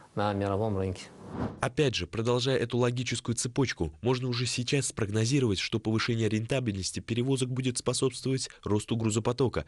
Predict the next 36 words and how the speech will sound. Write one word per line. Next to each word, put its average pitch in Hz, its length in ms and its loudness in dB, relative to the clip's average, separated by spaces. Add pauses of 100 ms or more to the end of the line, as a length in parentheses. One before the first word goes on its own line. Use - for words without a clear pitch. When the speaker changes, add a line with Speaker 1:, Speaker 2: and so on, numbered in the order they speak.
(100)
Speaker 2:
а 90 80 -4
значит 120 380 -4
и - 20 -6
торговле 92 460 0
соответственно. 101 720 -2
Стоит 165 260 0
учесть 151 320 0
и 135 40 -4
тот 143 200 0
факт, 143 220 -2
что - 180 0
проект 123 320 -2
влечет 123 320 0
за 120 80 0
собой 123 260 0
не 120 80 -2
только 143 300 0
его 131 160 2
строительство, 123 640 -2
но 104 80 2
и - 20 4
заметное 135 500 0
улучшение 123 520 0
придорожной 117 640 0
инфраструктуры 113 720 -2
в - 40 -12
целом. 87 360 2 (300)
Speaker 1:
Необходимо 127 480 -2
отметить, 147 340 -2
что 113 400 -2
реализация 113 520 0
данного 110 300 -2
проекта, 113 680 0 (540)
э, 98 540 -2 (120)
она 117 380 2 (460)
откроет - 640 0